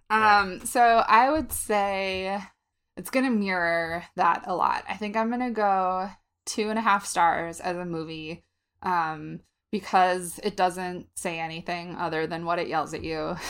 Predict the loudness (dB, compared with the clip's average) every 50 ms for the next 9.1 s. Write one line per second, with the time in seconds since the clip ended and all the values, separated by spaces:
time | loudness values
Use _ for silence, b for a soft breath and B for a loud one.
0 | -6 -6 -6 -6 0 2 2 2 4 2 0 0 0 -2 -4 -4 0 0 0 0
1 | 0 -2 -2 -2 -2 -4 -6 -10 -14 _ _ _ _ _ 0 2 2 2 4 6
2 | 6 6 6 6 6 6 8 8 8 6 4 2 0 -4 _ _ _ _ _ _
3 | 0 2 4 8 10 10 10 10 8 4 2 4 4 4 4 4 4 2 0 0
4 | 4 4 6 6 8 8 8 8 6 4 2 0 0 0 -2 -2 -2 -2 -2 -2
5 | -2 -2 -4 -4 -4 -4 -4 -2 -2 -2 -4 -4 -6 -6 -4 -4 -2 -2 -2 -2
6 | -2 -2 -4 -4 -6 -6 -6 -8 -10 -10 -8 -6 -4 -4 -4 -6 -8 -10 -10 -8
7 | -6 -6 -6 -6 -6 -8 -10 -12 -12 -10 -10 -10 -12 -14 -16 _ _ _ _ _
8 | _ -8 -6 -6 -6 -4 -6 -6 -6 -6 -8 -8 -8 -2 0 2 4 4 4 2
9 | 2 0 0